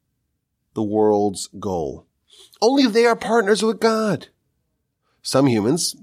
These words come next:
nominally alive, are not alive by this standard. They're part of the arena. They're part of the environment.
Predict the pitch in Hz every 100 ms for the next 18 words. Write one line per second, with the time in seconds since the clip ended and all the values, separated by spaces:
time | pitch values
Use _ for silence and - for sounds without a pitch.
0 | - 90 104 127 123 113 107 _ _ _
1 | - 127 151 196 135 180 - _ - -
2 | 127 120 117 135 143 101 110 101 85 85
3 | 101 104 - 180 185 170 67 - 127 -
4 | 104 117 120 139 151 196 131 76 _ _
5 | _ _ _ _ _ 113 110 80 85 113
6 | 139 175 151 90 - -